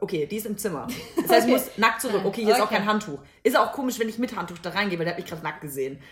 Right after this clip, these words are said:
Speaker 1: Also es ist
Speaker 2: Der
Speaker 1: irgendwie
Speaker 2: war gerade wahrscheinlich auch in mir. Hm,
Speaker 1: es
Speaker 2: naja.
Speaker 1: ist, ja, ist alles
Speaker 2: Ja.
Speaker 1: mega, mega unangenehm.
Speaker 2: Es ist ein bisschen wie, ähm, Jalousien vom Fenster. Es ist aber schon acht Uhr morgens. Irgendwer kommt rein, macht's Licht an.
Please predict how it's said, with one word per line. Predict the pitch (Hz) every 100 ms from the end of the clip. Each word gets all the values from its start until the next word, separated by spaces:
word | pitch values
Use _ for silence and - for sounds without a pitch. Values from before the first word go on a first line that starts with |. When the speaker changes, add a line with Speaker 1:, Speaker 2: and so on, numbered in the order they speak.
| -
Speaker 1:
Also | 190
es | 214
ist | 214
Speaker 2:
Der | 233
Speaker 1:
irgendwie | 233 233
Speaker 2:
war |
gerade | 233 202
wahrscheinlich | 202 208 180
auch |
in | 156 160
mir. | 160 - _
Hm, | 214 175
Speaker 1:
es | 180 214
Speaker 2:
naja. | 247
Speaker 1:
ist, | -
ja, | 240
ist | 226 262
alles | 233 262
Speaker 2:
Ja. | 254
Speaker 1:
mega, | 277 262 254
mega | 240 247
unangenehm. | 220 180 -
Speaker 2:
Es | -
ist | 415
ein | 247
bisschen | 403 466 415 370 285
wie, | 302 370 392 - _
ähm, | - 254 247 254 240 - _
Jalousien | - 262 240 233 226 349 403
vom | 240 226
Fenster. | - 320 370 320
Es | 233
ist | 254
aber | 269 240
schon | - 220
acht | 208
Uhr | 208
morgens. | 208 247 285 262
Irgendwer | 233 240 220
kommt | 220 190
rein, | 196 220 247 254
macht's | 208 170
Licht | 233 247 -
an. | 196